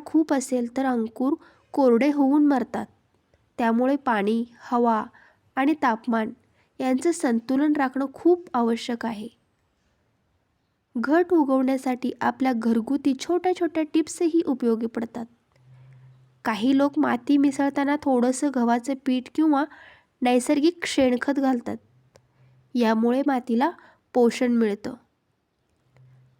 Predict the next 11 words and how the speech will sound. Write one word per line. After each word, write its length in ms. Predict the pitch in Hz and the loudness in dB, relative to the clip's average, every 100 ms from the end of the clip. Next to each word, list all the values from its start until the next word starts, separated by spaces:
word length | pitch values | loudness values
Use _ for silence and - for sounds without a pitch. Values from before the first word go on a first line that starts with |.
| _ - | _ -6
दररोज 420 | 262 277 339 381 | -2 2 2 2
सकाळी 480 | - 302 285 294 294 | 0 0 2 2 4
घटाला 440 | 262 262 262 262 | 2 2 0 0
हलक्या 500 | 262 269 269 269 339 | 0 0 0 0 0
हाताने 400 | 320 302 294 294 | 0 0 0 2
ना-, 200 | 262 247 - - - _ - | 0 -2 -6 -14 -20 _ -2
नामस्मरण 640 | 247 233 269 294 285 285 | 0 2 2 2 0 0
करत 260 | 294 269 247 254 | 0 0 -2 -2
पाणी 320 | 262 233 254 | 0 2 0
शिंपडल्याने 680 | 277 285 233 240 233 233 233 - - | 0 0 0 0 0 0 -2 -4 -2
एक 260 | 262 277 | 0 0